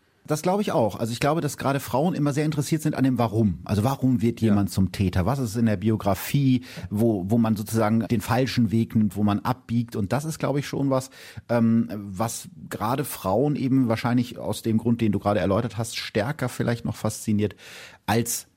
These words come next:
Speaker 1: Männer. Wow, das war jetzt <laughs> eine sehr lange
Speaker 2: Hm.
Speaker 1: und eine sehr intensive Folge.
Speaker 2: Okay.
Speaker 1: Vielen, vielen Dank, Leon, dass du dir die Zeit genommen hast dafür.
Speaker 2: Ja, total gerne. Ich fand's ehrlich gesagt super spannend, dir hier, ja, in diesem Fall live, äh, lauschen zu dürfen und auch selber Fragen stellen zu können.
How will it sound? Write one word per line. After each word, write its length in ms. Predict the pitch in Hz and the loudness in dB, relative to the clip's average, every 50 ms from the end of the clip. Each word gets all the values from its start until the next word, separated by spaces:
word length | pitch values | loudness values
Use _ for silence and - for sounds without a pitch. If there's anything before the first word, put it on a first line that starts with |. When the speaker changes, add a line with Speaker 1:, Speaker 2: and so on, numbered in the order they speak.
| _ _ _ - | _ _ _ 0
Speaker 1:
Männer. 500 | 76 87 92 98 110 85 62 - - - - - - - - - - - - - - _ _ - | 2 2 4 4 4 2 2 -2 -6 -12 -20 -20 -20 -20 -20 -20 -20 -20 -20 -20 -20 _ _ 0
Wow, 180 | 165 175 120 | 0 0 -2
das 180 | - 95 - - | -4 -8 -4 -2
war 100 | 143 147 | -2 -2
jetzt 160 | 156 156 - - - 151 131 | 0 -2 -2 -4 -2 -4 -4
<laughs> 60 | - - 156 147 113 | -2 0 -2 0 0
eine 180 | 156 147 135 | 0 0 0
sehr 200 | 123 110 127 113 | 0 0 0 2
lange 220 | 117 123 104 - 240 | 2 2 2 2 2
Speaker 2:
Hm. 60 | 143 | 0
Speaker 1:
und 100 | 123 113 | 2 2
eine 180 | 110 110 107 101 | 2 2 2 2
sehr 200 | 98 110 110 113 | 2 2 2 2
intensive 520 | 123 113 120 113 113 117 151 156 123 101 | 0 2 2 2 2 2 2 2 0 0
Folge. 420 | - - 107 95 98 98 110 143 185 - - - - - | -2 -2 -2 0 0 0 -2 -2 -4 -8 -14 -16 -10 -6
Speaker 2:
Okay. 240 | - 107 - - 113 | -6 -4 -2 0 2
Speaker 1:
Vielen, 240 | 104 185 220 226 214 | 4 4 4 4 2
vielen 240 | - - 156 135 123 | 0 2 2 2 2
Dank, 200 | 135 165 190 175 | 2 2 0 0
Leon, 160 | 147 117 110 | 0 2 2
dass 140 | 110 107 - | 0 0 0
du 80 | - | -2
dir 360 | 101 107 107 107 107 107 98 95 - - _ - - | 0 2 2 2 2 0 -2 -6 -12 -20 _ -2 -2
die 80 | 120 | -2
Zeit 280 | 120 - 180 170 156 - | 0 0 -2 -2 -2 -4
genommen 380 | - 123 101 92 76 76 76 76 | -4 -4 -2 -2 -4 -4 -4 -4
hast 360 | 76 78 - - - - _ _ _ - | -4 -6 -6 -10 -20 -20 _ _ _ -4
dafür. 420 | - 92 87 - 92 87 78 80 - _ _ _ _ _ _ _ _ _ _ - | -4 -4 -2 -2 -4 -4 -4 -6 -10 _ _ _ _ _ _ _ _ _ _ 2
Speaker 2:
Ja, 200 | 110 131 110 87 | 4 4 4 2
total 400 | - - 101 87 - 110 110 120 120 | 0 -2 -4 -2 0 0 0 0 2
gerne. 260 | 127 123 117 87 - | 2 2 2 2 -2
Ich 120 | - - | -4 -4
fand's 260 | - 120 120 110 - 117 | -2 0 0 0 0 -4
ehrlich 340 | - - - 104 110 107 | -6 -4 -2 -2 -2 -2
gesagt 320 | - 104 104 95 95 - - | -2 -2 -2 -2 -2 -2 -4
super 300 | 98 104 131 - 117 98 | -4 -4 -2 -2 -4 -4
spannend, 340 | - - 104 104 104 101 104 | -4 -2 -2 -2 -2 -2 -2
dir 60 | 101 | -2
hier, 320 | 87 92 101 98 95 95 - - - - - - - - - - - | -2 0 0 0 0 -2 -6 -10 -18 -20 -20 -20 -20 -20 -20 -10 -4
ja, 260 | - 98 92 90 85 | 0 4 4 4 4
in 100 | 90 90 | 4 2
diesem 180 | 95 104 104 | 2 2 2
Fall 180 | 95 - 92 85 | 2 2 2 4
live, 440 | 87 87 92 123 156 151 - - 98 | 6 6 6 6 6 2 0 -4 -4
äh, 340 | 95 95 95 95 95 92 92 | -2 0 0 0 0 0 0
lauschen 380 | 90 85 117 135 - - 98 | 2 2 0 0 0 -4 -6
zu 120 | - - 82 | -6 -6 -4
dürfen 300 | 87 90 92 - - 104 | -2 -2 -2 0 -2 -2
und 100 | 95 - | -2 -2
auch 140 | 92 92 | -2 -2
selber 280 | 87 90 95 107 104 92 | -2 0 0 0 0 -2
Fragen 360 | - - - 98 92 85 85 | -4 -4 -6 -4 -4 -4 -6
stellen 260 | - - 80 78 80 | -6 -6 -6 -6 -6
zu 120 | 80 - - | -6 -8 -8
können. 260 | - - 80 - - | -6 -4 -4 -4 -4